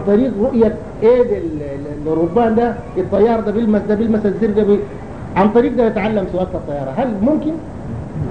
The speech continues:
ممكن إذا كان سيارة يقول: "أنا لو ركبه خليت بالي من السواق، إذا دمت على الحالة دي وعشت معه فترة ممكن أعرفه بيعمل إيه بقيمة السيارة"، لكن الطيارة لا، ما تقدرش.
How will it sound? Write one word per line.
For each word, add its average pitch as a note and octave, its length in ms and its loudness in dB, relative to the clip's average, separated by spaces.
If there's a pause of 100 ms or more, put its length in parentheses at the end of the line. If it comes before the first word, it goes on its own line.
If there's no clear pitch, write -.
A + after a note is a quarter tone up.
(1160)
ممكن D#4 300 6
إذا B3+ 160 2
كان C4 260 2
سيارة C4 420 2 (280)
يقول: B3 280 2
"أنا B3+ 280 2
لو A3+ 160 2
ركبه G#3+ 360 0
خليت G#3+ 320 2
بالي G#3 200 0
من A3 140 0
السواق، A#3+ 460 2 (520)
إذا F3+ 280 2
دمت A3 400 2
على F#3+ 200 0
الحالة B3 320 0
دي A3+ 120 -4
وعشت A3 340 -2
معه G#3 220 0
فترة D#4 400 0 (200)
ممكن C4 220 2
أعرفه A3 340 2
بيعمل G3 360 0
إيه G3 160 4
بقيمة F3 260 2
السيارة"، C3+ 260 -4
لكن C4 240 0
الطيارة B3 380 0
لا، B3+ 100 0 (720)
ما G#3 60 6
تقدرش. A#3 400 4